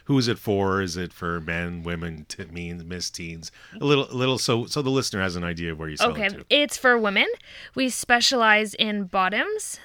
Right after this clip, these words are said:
Speaker 2: That's pants, shorts, and skirts.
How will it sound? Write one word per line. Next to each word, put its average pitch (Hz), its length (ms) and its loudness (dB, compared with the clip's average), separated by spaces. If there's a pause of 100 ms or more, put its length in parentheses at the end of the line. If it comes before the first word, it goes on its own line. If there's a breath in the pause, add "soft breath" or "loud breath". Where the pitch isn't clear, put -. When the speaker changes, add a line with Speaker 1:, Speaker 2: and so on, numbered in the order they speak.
Speaker 2:
That's 214 280 0
pants, 214 540 4 (100)
shorts, - 640 -2 (320 soft breath)
and - 100 2
skirts. - 460 -2